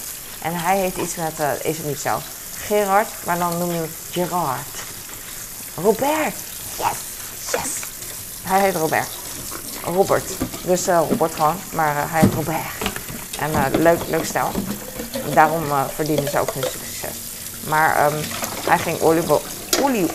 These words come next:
oliebollen maken met, eh, met dingetje, met dingetje. Victor Mits.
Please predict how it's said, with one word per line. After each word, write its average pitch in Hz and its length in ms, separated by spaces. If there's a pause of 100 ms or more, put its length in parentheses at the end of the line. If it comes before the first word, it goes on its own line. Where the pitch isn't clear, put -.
oliebollen 139 480
maken 135 340
met, 143 220
eh, 107 160 (400)
met 180 120
dingetje, 147 400 (160)
met 147 180
dingetje. 123 380 (280)
Victor 156 260
Mits. 123 280